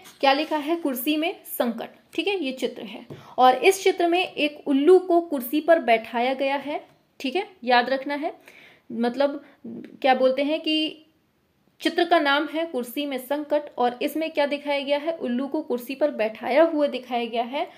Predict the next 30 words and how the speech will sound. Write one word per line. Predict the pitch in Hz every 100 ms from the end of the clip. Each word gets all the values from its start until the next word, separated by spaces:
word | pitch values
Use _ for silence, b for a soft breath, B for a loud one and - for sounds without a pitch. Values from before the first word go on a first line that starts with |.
| B B
और | 254
पृष्ठभूमि | 254 - 349 - 320 262 269 269
में | 262 294 247
बारह | 240 240 269
उल्लू, | 320 - 240 233 247 - - 233
जो | 214 240
उल्लू | - 247 285
होते | 294 262 269
हैं | 269 320 b b b b - _ _
पीछे, | 269 269 269 320
मतलब | 311 277 277 277
पीछे | 262 254 302
की | 311
तरफ | 269 311 330 -
उल्लुओं | 247 240 254 294
को | 294 330
तार | 330 285 269 285
पर | 254 240
दिखाया | 233 233 226 220
गया | 214 226
है | 220 226 - 214
जो | 240 -
आज | 240 285 -
की | 330
रणनीति | 240 240 233 254 302
पर | - 277
सटीक | 277 - 220 247 285 - -
प्रहार | 226 220 233 226
करती | 226 - - -
है। | 233